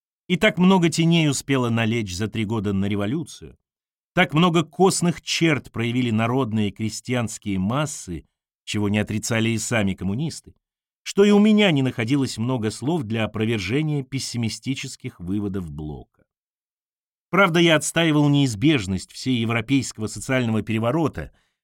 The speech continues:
признавал его желательным и утверждал, что механическую буржуазную цивилизацию жалеть нечего. Но и я тогда уже не мог признать безусловно светлыми те силы, которые разрушали.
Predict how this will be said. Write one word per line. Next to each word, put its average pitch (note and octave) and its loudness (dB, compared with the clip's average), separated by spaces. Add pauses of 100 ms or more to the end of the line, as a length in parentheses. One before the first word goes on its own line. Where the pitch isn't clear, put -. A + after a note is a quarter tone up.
признавал E3 4
его D#3 4
желательным B2 2
и G#2 -8
утверждал, G#2 -2
что - -8
механическую B2 -2
буржуазную A2 -2
цивилизацию G2+ -6
жалеть G#2 -2
нечего. A2+ -4 (920)
Но F3 6
и F#3+ 4
я F#3 4
тогда C3 0
уже A#2 0
не A#2+ 2
мог B2+ -2
признать G#2+ -4
безусловно B2 0 (180)
светлыми A2+ 0
те G2 -6
силы, F#3+ -4 (400)
которые A2+ -4
разрушали. F#2+ -8